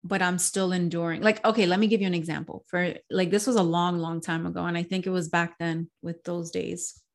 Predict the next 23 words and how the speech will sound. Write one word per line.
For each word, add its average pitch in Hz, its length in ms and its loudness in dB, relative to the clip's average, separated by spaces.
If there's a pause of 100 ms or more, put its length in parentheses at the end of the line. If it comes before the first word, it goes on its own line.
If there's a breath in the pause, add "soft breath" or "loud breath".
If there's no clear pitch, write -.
(140)
um, 165 220 -6
for 165 100 -10
you. 180 320 -6 (500 loud breath)
Um, 190 540 4 (420)
because 214 260 0
I 208 60 6
was 190 160 2
sitting 226 240 2
there 185 400 0
doing 190 340 0
your 170 140 0
laundry. 160 640 -6 (840)
And 196 140 2
I 190 80 6
remember 190 400 2
going, 175 340 0
"Why 175 180 0
am 233 140 2
I 214 120 0
doing 190 360 -4
this 175 160 -6
dude's 165 280 -8
laundry 170 760 -8